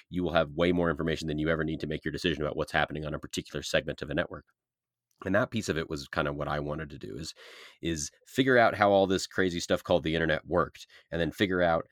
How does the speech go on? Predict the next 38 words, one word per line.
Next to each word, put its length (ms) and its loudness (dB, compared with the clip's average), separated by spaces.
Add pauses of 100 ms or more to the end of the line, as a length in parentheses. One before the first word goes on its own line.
(220)
how, 600 4 (320)
uh, 440 4 (880)
you're 160 -2
gonna 140 4
actually 280 0
use 280 -2
that 120 2
information. 560 -8 (120)
And 200 -2 (140)
I, 100 -2 (160)
Fish, 320 4
I 40 6
really 240 4
like 220 4
the 60 -2
metaphor 540 2
of 320 -2
this, 280 -12
the 60 -14
security 480 -2
camera, 380 -6
because 260 -8
I 40 -4
think 160 -2
there's 160 -2
a, 180 -2
a 80 -4
lot 260 4
of 200 -2
nuance 440 2
that 80 -8
we 80 -6
can 120 -8
pull 180 -2
out 140 0
of 40 -4
that, 260 -8
where 340 4